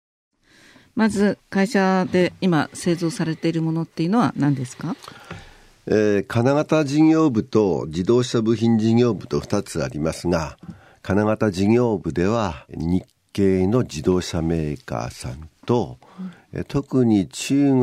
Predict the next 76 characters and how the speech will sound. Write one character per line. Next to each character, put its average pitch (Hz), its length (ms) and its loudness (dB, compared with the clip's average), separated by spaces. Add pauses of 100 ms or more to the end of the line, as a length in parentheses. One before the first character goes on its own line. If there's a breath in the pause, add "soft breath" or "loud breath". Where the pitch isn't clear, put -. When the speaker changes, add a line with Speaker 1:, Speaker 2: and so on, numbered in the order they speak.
(120)
Speaker 2:
国 123 260 -4
の 139 140 4
自 92 220 -2
動 92 160 2
車 90 160 -2
メ 85 240 0
ー 78 80 -4
カ 71 220 -4
ー - 20 -8
さ 76 240 -6
ん 76 120 -6
に、 76 200 -8 (280 soft breath)
Speaker 1:
う - 40 4
ん。 120 40 4
Speaker 2:
エ 147 60 2
ン 160 140 2
ジ 107 180 2
ン 92 160 4
を 85 100 0
作 - 240 -2
る 92 80 0
た 95 140 0
め 90 160 0
の 107 400 0
鋳 135 480 2
造 123 300 2
用 120 180 2
の 120 120 0
金 117 280 -2
型 110 420 0
を 131 320 -2
供 80 300 0
給 71 300 -6
し - 100 -14
て 73 80 -8
ま 67 120 -4
す。 - 200 -16 (640 loud breath)
ト 104 120 -2
ラ 127 140 2
ン 143 80 0
ス 135 180 -2
ミ 143 140 6
ッ 151 60 4
シ - 260 -4
ョ 107 60 4
ン 101 180 2
を 107 80 -2
コ 104 220 0
ン 101 80 0
ト 107 160 2
ロ 104 160 4
ー 98 80 6
ル 90 60 2
す - 160 -6
る 82 40 -4
た 85 140 -2
め 90 100 0
の 80 100 -2
コ 120 220 -2
ン 127 100 2
ト 123 200 0
ロ 120 160 2
ー - 20 -2
ル 110 100 2
バ 110 120 2
ル 110 100 0
ブ 107 140 2
用 107 220 2
の 131 120 2
金 85 240 -4
型。 65 320 -10 (400 loud breath)
Speaker 1:
は 202 80 -12
い。 175 140 -14
Speaker 2:
こ 127 160 0
れ 135 160 2
も 143 360 2